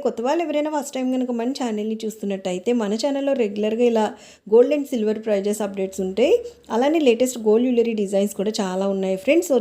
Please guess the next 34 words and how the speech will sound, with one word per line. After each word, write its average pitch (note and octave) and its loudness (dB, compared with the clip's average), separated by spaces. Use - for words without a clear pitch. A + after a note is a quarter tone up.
చూడండి, C4+ 2
మీకు D#4 0
కనుక A#3 -2
నచ్చితే G#3+ -2
తప్పకుండా A#3 0
లైక్ F#3+ -2
చేసి G3+ -2
మన G3+ 0
ఛానల్ని G#3 2
సబ్స్క్రైబ్ G3 -4
చేసుకొని G3 -2
నన్ను G3 0
సపోర్ట్ F#3 -6
చేయండి. F#3+ -2
ఇంకా C4 2
లేటెస్ట్ C4+ 0
అప్‌డేట్ C4 -2
ప్రకారం A#3 -2
ఈరోజు A#3 0
ఆంధ్ర A3 -2
మరియు C4 -2
తెలంగాణలో G3+ -2
ఇరవై A3 0
రెండు C#4+ -2
క్యారెట్ల G3+ -2
పది F#3+ -4
గ్రాముల G#3 -2
బంగారం G3 -4
ధర F#3+ -2
ఎనభై F#3+ -2
తొమ్మిది G3 -2
వేల F#3 -2
రెండు G3 -2
వందల F#3+ -6